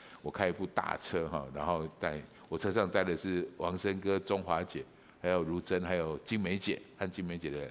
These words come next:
两个同工，我们一车人，然后开着车正要回来，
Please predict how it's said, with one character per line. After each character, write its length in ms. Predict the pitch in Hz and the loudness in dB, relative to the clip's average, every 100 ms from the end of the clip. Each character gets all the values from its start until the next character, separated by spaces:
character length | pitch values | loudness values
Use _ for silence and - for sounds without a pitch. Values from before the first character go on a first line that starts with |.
| 65 | -4
两 120 | 78 | -4
个 80 | 73 | -4
同 300 | - 76 80 | -4 -4 -2
工， 240 | 85 82 - - - - | 0 0 -4 -18 -18 -8
我 80 | 73 | -4
们 80 | |
一 120 | 98 113 | -2 -2
车 280 | - 101 | 2 4
人， 160 | 95 71 67 - - - - | 4 2 -4 -14 -20 -20 -8
然 80 | 78 | -4
后 40 | |
开 200 | 87 85 | 0 0
着 180 | 90 80 | 2 0
车 340 | - 90 85 85 | 0 2 2 0
正 160 | - 92 | 0 0
要 100 | 87 | 0
回 200 | 80 87 | 0 0
来， 200 | 76 | -2